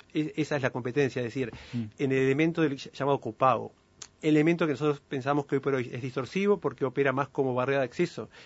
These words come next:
Speaker 1: que como moderador de la demanda y que pensamos que debería bajar, con lo cual hoy se está compitiendo en algo que para nosotros no debería ser el, el foco de atención. El foco de atención debería ser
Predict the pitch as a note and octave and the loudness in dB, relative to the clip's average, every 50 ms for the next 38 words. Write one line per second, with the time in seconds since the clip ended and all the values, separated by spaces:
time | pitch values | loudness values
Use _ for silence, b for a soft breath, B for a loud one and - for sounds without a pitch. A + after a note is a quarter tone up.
0 | b b - - B2+ - - C#3 B2+ B2 B2+ - - C3+ B2 B2+ B2 B2 C3 C3+ | b b -10 -10 -8 -2 -2 0 0 0 -4 -4 -4 -2 0 0 2 2 2 0
1 | C3+ C3 B2+ B2 B2 C3+ D3+ E3 E3+ F3 E3 C#3+ B2+ C#3+ A#2 B2+ C3+ C#3+ - C#3+ | 0 0 0 0 2 2 2 2 2 0 -2 -2 -4 -6 -6 -6 -4 -2 -2 -2
2 | C3+ - - C3 B2+ B2 B2+ C3 C#3 C3 A#2+ G#2+ - D3+ D3+ C3 B2+ - C3 C3 | -4 -2 -4 -4 -2 -2 0 0 0 0 -2 -2 0 0 0 0 0 -4 -6 -6
3 | C3+ C3 C#3 C#3 C3 A#2+ b b b b b - - F#3 F3+ E3+ F3 D#3 D3+ C#3 | -4 -2 0 0 0 -2 b b b b b -4 -2 -2 0 0 0 0 0 -2
4 | C3+ D#3+ D#3 D3+ D3 D#3+ F3+ F#3+ E3 C#3+ C#3 C3+ A#2+ B2 - - D3+ D3 - D#3+ | -2 0 2 2 4 4 2 2 0 -2 -2 -4 -8 -8 -6 -6 -6 -4 -4 -4
5 | E3+ E3 b b b b b - F#3 C#3 C#3+ D3+ D3 C3+ C#3+ C#3 C#3+ - - D3 | -4 -6 b b b b b -8 -2 2 4 4 6 6 6 4 2 2 4 4
6 | C#3+ C3+ C3 - - D3 A#2 - - D#3+ D3 - C#3+ B2+ A#2+ - A#2+ A#2+ A#2+ D#3+ | 4 4 2 -2 -8 -8 -6 -2 0 0 2 2 0 -2 -2 -4 -8 -6 -4 -4
7 | D3 A2+ G#2+ C3 - - C3+ C#3 C3+ C#3 C#3 C3+ E3 F#3 E3+ D3 C#3+ C3+ C3+ C3+ | -4 -4 -6 -10 -8 -6 -4 -2 -2 -2 -2 0 -2 -2 0 0 0 0 2 0
8 | C3+ A#2+ - C3+ B2+ A2+ | -2 -2 -2 -6 -6 -6